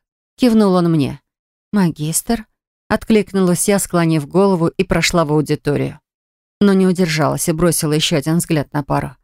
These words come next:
У обоих были сосредоточенные выражения лиц, но сегодня магистр Элейн явно нервничала.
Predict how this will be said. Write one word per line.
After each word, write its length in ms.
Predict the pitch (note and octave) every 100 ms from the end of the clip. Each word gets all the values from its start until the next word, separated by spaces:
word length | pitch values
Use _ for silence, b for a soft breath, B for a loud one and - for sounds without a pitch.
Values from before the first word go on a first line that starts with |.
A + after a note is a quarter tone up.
| _ _ _ _ _ -
У 40 |
обоих 420 | G3+ F#3+ B3+ A3
были 220 | E3 G#3+ G#3
сосредоточенные 1040 | - - F#3 F3+ F3 F#3 E3+ - D#3 D#3
выражения 540 | D3+ D#3 D#3 D3+ D3
лиц, 280 | C#3+ E3+ -
но 360 | E3 D#3+ F#3 F#3+ b b
сегодня 420 | - G3+ G3+ F#3+
магистр 520 | G3 F#3+ F#3+ - G3 -
Элейн 360 | F3 E3+ F3+ F#3+
явно 360 | D#3+ D#3+ E3
нервничала. 760 | E3+ D3 C3+ B2+ - - C#3